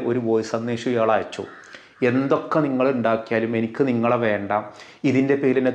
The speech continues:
തൂക്കിക്കൊല്ലൊന്നും ഇല്ലല്ലോ" എന്നുള്ളതാണ് ആ ഒരു സ്ത്രീയുടെ ഒരു ആത്മവിശ്വാസമുള്ളൊരു മറുപടി.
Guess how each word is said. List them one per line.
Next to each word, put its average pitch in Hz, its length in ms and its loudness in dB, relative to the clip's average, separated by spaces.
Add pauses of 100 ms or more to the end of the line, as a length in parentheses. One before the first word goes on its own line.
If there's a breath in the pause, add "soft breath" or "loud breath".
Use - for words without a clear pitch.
തൂക്കിക്കൊല്ലൊന്നും 147 760 0
ഇല്ലല്ലോ" 120 320 0
എന്നുള്ളതാണ് 110 520 0 (200)
ആ 113 40 2 (120)
ഒരു 117 160 0
സ്ത്രീയുടെ 107 320 0
ഒരു 104 160 0
ആത്മവിശ്വാസമുള്ളൊരു 120 1000 0
മറുപടി. 92 380 0